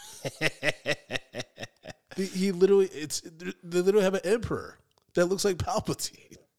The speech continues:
Speaker 1: It's fucking crazy. Anyways, um, this, this movie has Christopher Walken, Florence Pugh, who
Speaker 2: Mm-hmm.
Speaker 1: I just love. I love that
Speaker 2: Mm-hmm.
Speaker 1: woman. Um, that crazy nigga
Speaker 2: Pew,
Speaker 1: that still thinks
Speaker 2: pew.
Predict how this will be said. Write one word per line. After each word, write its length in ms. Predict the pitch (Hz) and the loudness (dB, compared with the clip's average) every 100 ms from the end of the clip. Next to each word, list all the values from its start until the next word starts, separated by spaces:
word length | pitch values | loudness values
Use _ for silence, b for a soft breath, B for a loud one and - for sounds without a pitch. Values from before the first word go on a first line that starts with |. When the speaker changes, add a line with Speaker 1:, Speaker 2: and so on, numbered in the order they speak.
| _ | _
Speaker 1:
It's 160 | 180 - | -6 -4
fucking 360 | 190 185 226 | -6 -8 -12
crazy. 420 | 185 226 247 117 - b b b _ | -10 -8 -8 -10 -16 b b b _
Anyways, 680 | 156 170 143 107 101 98 - | -2 0 0 -2 -6 -8 -10
um, 360 | 110 107 110 107 b b - | -8 -6 -6 -8 b b -4
this, 240 | 160 - | -2 -2
this 340 | 156 131 170 190 | -4 -4 -2 -2
movie 300 | 156 139 131 | -2 0 0
has 260 | 120 110 | 0 -4
Christopher 380 | - 139 - 107 | -4 -6 -4 -4
Walken, 460 | 101 117 127 139 120 | 0 0 0 -4 -4
Florence 280 | 120 101 - | -4 -4 -8
Pugh, 320 | - 123 135 | -10 -6 -6
who 120 | 131 107 | -6 -6
Speaker 2:
Mm-hmm. 400 | 113 113 113 113 113 120 | -4 -4 -4 -6 -8 -14
Speaker 1:
I 40 | |
just 280 | 101 98 87 | -12 -12 -12
love. 280 | 90 92 - _ _ - | -12 -12 -14 _ _ -16
I 40 | |
love 260 | 104 87 - | -14 -14 -14
that 120 | 87 | -12
Speaker 2:
Mm-hmm. 100 | 98 | -10
Speaker 1:
woman. 300 | 98 101 110 b b b _ | -8 -8 -10 b b b _
Um, 440 | 107 104 101 98 98 _ _ | -8 -6 -6 -8 -12 _ _
that 140 | - 110 | -8 -4
crazy 320 | 135 131 127 | -2 0 -2
nigga 140 | 127 | -2
Speaker 2:
Pew, 80 | 123 | -2
Speaker 1:
that 100 | 120 | 0
still 180 | 117 139 | 0 0
thinks 260 | 127 127 | 2 0
Speaker 2:
pew. 80 | 98 | -2